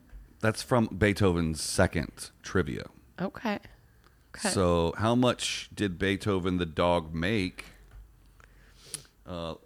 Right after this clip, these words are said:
Speaker 1: let's let the viewers at home see it. Beethoven, uh, ultimately, how much did Beethoven the dog make? Ultimately, George discovers his love for the dog and rescues the family's beloved pet.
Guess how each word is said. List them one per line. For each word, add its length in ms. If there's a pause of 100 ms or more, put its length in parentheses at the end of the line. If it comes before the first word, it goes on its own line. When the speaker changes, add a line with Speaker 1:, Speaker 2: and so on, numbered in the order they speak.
(140)
Speaker 1:
let's 180
let 120
the 40
viewers 260
at 60
home 160
see 220
it. 120 (1600)
Beethoven, 800 (100)
uh, 340
ultimately, 680 (260)
how 60
much 180
did 120
Beethoven 320
the 60
dog 160
make? 160
Ultimately, 380
George 440
discovers 540
his 160
love 280
for 120
the 80
dog 420
and 100
rescues 500
the 100
family's 360
beloved 360
pet. 200